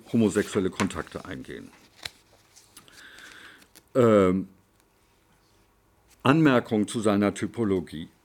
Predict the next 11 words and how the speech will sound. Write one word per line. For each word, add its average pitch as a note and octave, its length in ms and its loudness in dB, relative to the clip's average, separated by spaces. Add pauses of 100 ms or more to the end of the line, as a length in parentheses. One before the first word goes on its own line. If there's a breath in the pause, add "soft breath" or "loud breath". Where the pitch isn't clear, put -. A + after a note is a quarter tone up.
(380)
Für C3+ 220 4
die E3 240 -4
in D3+ 220 0
der C3+ 120 4
zweiten D3+ 340 -2
Hälfte C#3+ 320 2
der C3+ 140 0
neunzehnhundertsechziger B2 840 -2
Jahre A#2+ 400 -2
erhobene C#3+ 600 -2
Gelegenheitsstichprobe A#2 1200 -4